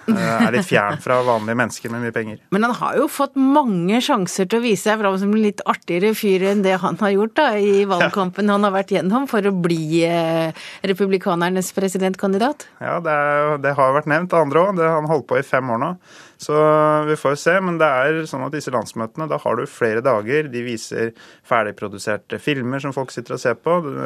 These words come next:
Speaker 1: Man kan stort sett regne med å være hovedoppslag i nyhetene flere dager på rad. Store andre kjente politikere som holder tale til støtte for deg, og alle gjentar de samme tingene, for dette er jo godt koordinert. Så det er en helt enestående sjanse til å introdusere seg selv for de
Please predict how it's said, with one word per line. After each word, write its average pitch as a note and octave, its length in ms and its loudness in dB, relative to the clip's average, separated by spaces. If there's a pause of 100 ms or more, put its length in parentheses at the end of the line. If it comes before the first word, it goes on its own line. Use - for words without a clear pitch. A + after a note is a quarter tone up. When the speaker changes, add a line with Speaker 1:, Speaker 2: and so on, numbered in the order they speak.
(140)
Speaker 1:
Man B2 360 -6
kan B2 200 -4
stort B2 320 -10
sett B2+ 220 -2 (160)
regne A#2+ 320 0
med A2+ 160 -4
å B2 80 0
være A#2 480 -2
hovedoppslag A#2 480 -4
i B2 80 -6
nyhetene A#2 400 -6
flere A2 180 -4
dager A2 240 -2
på A2+ 140 -4
rad. E3+ 240 -2 (420)
Store B2 460 0
andre A#2 260 -2
kjente A2+ 460 -4
politikere A#2 420 -4
som B2+ 140 -8
holder A2+ 180 -2
tale A2 320 0
til A2+ 140 -14
støtte B2 260 -6
for A2 120 -4
deg, A2 120 2
og A#2 220 2
alle A#2 160 0
gjentar A2 380 -2
de B2+ 60 -6
samme A#2 360 -2
tingene, A#2 340 -4
for B2 140 -6
dette A#2 100 -6
er A2 80 -2
jo A#2+ 160 -4 (160)
godt - 240 -4
koordinert. C3 600 -4 (340)
Så C3 480 0
det B2 140 2
er A2 260 2
en D#3 320 -2
helt B2 380 -2
enestående A2 500 -4
sjanse A2+ 320 -4
til A2+ 120 -6
å A2+ 100 0
introdusere A#2 500 -4
seg B2 140 -4
selv A2 240 -4
for B2+ 120 -6
de A#2 280 -6